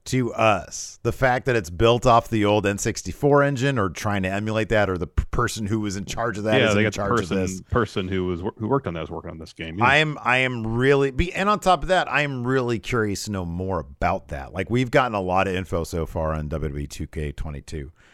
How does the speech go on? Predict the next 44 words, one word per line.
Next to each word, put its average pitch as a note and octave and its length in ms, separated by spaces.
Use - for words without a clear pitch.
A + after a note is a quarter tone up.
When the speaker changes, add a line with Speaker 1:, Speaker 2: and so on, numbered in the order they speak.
Speaker 1:
Um, E2 480
so F#2+ 200
the F#2 100
A G2+ 160
E G#2 100
W F2+ 380
game, D#2 420
that G2 260
Speaker 2:
It's F#2+ 60
Speaker 1:
would, F#2 280
that F2 200
would D#2+ 100
Speaker 2:
a - 20
bit F2+ 100
of C#2+ 60
a - 20
Speaker 1:
definitely E2 120
be D#2+ 40
the G#2 160
Speaker 2:
mystery E2 180
Speaker 1:
thing. D2+ 120
Speaker 2:
still. D#2 200
Speaker 1:
I G2 80
wanna G#3 140
be F#3+ 140
wined A#2 420
and G#2 120
dined G2+ 340
by F#2+ 100
A F2+ 120
E F#2 100
W F2+ 400
the G2+ 100
way F2 180
two F#2+ 220
K F#2+ 180
used E2 280
to F2+ 80
wine D#2+ 280
and E2 120
dine D#2+ 240
us. E2+ 380
Speaker 2:
I E2+ 100
know. E2 320